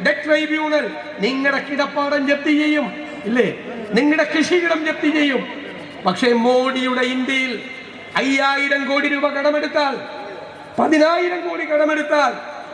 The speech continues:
ഇരുപതിനായിരം കോടി കടമെടുത്താൽ, തിരിച്ചടച്ചില്ലെങ്കിൽ ഒരു കുഴപ്പമില്ല. തിരിച്ചടയ്ക്കാതെ അവന് തിരിച്ചു പോകാം,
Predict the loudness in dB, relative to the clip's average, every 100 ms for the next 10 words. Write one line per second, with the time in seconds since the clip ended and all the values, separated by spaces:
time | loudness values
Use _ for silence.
0 | -8 0 2 4 2 2 2 0 -2 -4
1 | -6 -6 -4 -2 0 0 0 0 0 -2
2 | -8 -14 -14 -14 -16 -16 -6 0 0 2
3 | 2 2 0 0 0 -2 0 0 0 0
4 | -2 -2 -8 -10 -12 -12 -14 -14 -14 -14
5 | 0 2 2 2 2 2 2 2 0 -2
6 | -4 -6 -4 0 2 2 -2